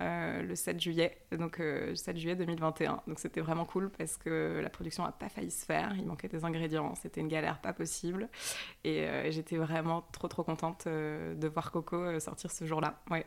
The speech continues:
donc, euh, donc une, euh, une année, en gros, je dirais. Une année, ouais.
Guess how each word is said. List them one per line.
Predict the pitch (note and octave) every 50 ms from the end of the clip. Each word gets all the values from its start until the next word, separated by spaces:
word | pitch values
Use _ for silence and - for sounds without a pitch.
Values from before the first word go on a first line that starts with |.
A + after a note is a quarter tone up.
| - -
donc, | - D3+ E3 E3+ D#3+ - - -
euh, | D#3+ D#3 D#3 D3+ D3+ D3+ D3+ - - - - - - - - -
donc | F3 D#3 - -
une, | E3 E3+ E3 E3
euh, | D#3+ D#3 D#3+ D#3 D#3+ D#3+
une | E3+ F3+ F#3+
année, | G3 G#3+ B3 D4+ -
en | F#3 F3+
gros, | F3 E3+ E3+ F3
je | E3+
dirais. | E3 F3 D#3+ D#3+ D#3 - - -
Une | F3 E3
année, | E3+ E3 E3 - - - - - - E3+
ouais. | E3 D3+